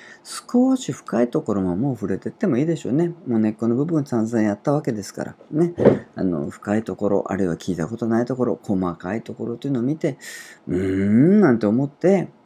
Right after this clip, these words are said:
まあ、それを踏まえて調べて理解すると、やっぱり知識に対する、あの、捉え方っていうのはですね、以前よりももっともっと深くなりますよ。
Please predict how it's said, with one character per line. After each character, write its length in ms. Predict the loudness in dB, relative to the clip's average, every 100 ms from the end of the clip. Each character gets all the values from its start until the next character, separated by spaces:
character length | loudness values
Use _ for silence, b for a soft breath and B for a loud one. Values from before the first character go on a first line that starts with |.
| B B B -4
ま 100 | -2
あ、 20 |
そ 180 | 2 2
れ 60 |
を 180 | 4 2
踏 480 | -2 -8 -10 -4 2
ま 220 | 2 2
え 100 | -2
て 380 | -4 -2 -2 -2
調 240 | -4 -2 0 2
べ 100 | 0
て 220 | 0 2
理 120 | 2
解 220 | 0 -4 -4
す 160 | -6
る 80 | -8
と、 260 | -2 -2 -2 B B B -6
や 120 | -4
っ 20 |
ぱ 160 | 0 0
り 200 | 0 -4 _ 0
知 160 | 0
識 260 | 0 0 0
に 140 | 0
対 280 | -2 -4 -6
す 140 | -8
る、 360 | -8 -2 -2 -4 -10 _ -8
あ 40 |
の、 140 | -8 -6
捉 220 | -4 0
え 60 | 0
方 240 | -2 -4
っ 60 | -4
て 120 | -4
い 40 | -6
う 20 |
の 80 | -6
は 60 |
で 100 | -8
す 160 | -8 -6
ね、 240 | -6 -6 -6
以 140 | -4
前 200 | 0 0
よ 120 | -2
り 120 | -4 -8
も 120 | -8
も 200 | -8 -10
っ 40 | -8
と 100 | -4
も 100 | -4
っ 20 |
と 140 | -4 -10
深 240 | -10 -12
く 100 | -8
な 60 | -8
り 80 | -8
ま 120 | -10
す 100 |
よ。 80 | -14